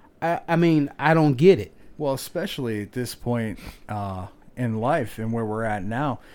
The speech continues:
Speaker 2: you know, I've said it many times. It's, it's the narrative that's pushed,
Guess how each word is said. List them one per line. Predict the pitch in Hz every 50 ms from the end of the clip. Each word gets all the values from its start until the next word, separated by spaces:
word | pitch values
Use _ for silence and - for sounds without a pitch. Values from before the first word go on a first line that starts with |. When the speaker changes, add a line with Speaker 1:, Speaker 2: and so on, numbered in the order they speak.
| - - - -
Speaker 2:
you | 127
know, | 117 117 117 113 -
I've | - - 127 135 135 127 -
said | - - 147 131
it | 127 117
many | 127 135 131 127
times. | 120 107 - 139 147 175 180 160 135 110
It's, | 120 110 - - - -
it's | 131 123 - -
the | 123 117
narrative | 117 117 123 127 131 131 127 127 120 113
that's | 104 110 110 - -
pushed, | - - 131 156 190 - - - -